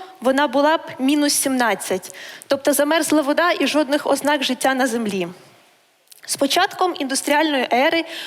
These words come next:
людство почало активно піднімати викопне паливо з-під землі, вугілля, нафту, газ і, активно спалюючи, додавати кількість парникових газів в атмосферу. Паралельно з цим відбуваються і не закінчуються рубки лісів по всій планеті.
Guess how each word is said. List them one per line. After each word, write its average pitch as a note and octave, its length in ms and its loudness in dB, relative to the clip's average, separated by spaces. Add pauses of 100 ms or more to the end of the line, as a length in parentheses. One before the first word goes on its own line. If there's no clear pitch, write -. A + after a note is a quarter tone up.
(160)
людство F4 280 0
почало D#4+ 340 2
активно E4 420 0
піднімати C#4+ 480 -2
викопне C#4 360 0
паливо C4 400 2
з-під A#3+ 240 -6
землі, A#3+ 400 0 (280)
вугілля, C4 520 2
нафту, B3 420 0
газ E4+ 420 2
і, C#4 80 2
активно C4+ 420 0
спалюючи, D4+ 760 0 (280)
додавати C4 440 0
кількість D4 360 0
парникових B3+ 540 0
газів B3 260 0
в A#3 160 0
атмосферу. F#3+ 600 0 (420)
Паралельно E4 460 2
з F4 80 -6
цим F4+ 300 0 (100)
відбуваються C#4+ 840 0
і - 260 -2
не C4 120 2
закінчуються C#4 800 0
рубки C4+ 300 -2
лісів C#4+ 320 2
по - 160 -4
всій B3 260 0
планеті. G3 600 0